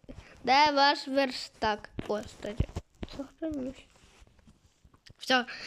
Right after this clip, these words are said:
я сохранився, це хорошо, це хорошо. Так.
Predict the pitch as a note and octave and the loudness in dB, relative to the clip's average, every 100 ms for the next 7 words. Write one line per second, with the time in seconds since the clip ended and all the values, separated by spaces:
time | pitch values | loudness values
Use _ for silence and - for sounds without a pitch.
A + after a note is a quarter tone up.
0 | G4 G#4+ A#4 G#4 D#4+ E4 F4 F4+ D#4+ E4 | -4 0 0 6 6 8 6 12 12 12
1 | D#4+ D4+ C#4+ D4 D4+ D#4 D4+ D4 D4 E4+ | 10 10 10 6 8 8 8 8 6 8
2 | D#4+ D#4 D#4+ D#4+ C#4+ C4+ C4+ D4 C4 C4+ | 8 8 6 6 6 6 6 6 6 6
3 | C#4 C#4 A3 C4 C4+ - E4+ - - - | 4 2 4 2 0 -2 -4 -4 -8 -8
4 | - - _ - - - | -16 -20 _ -10 -8 -10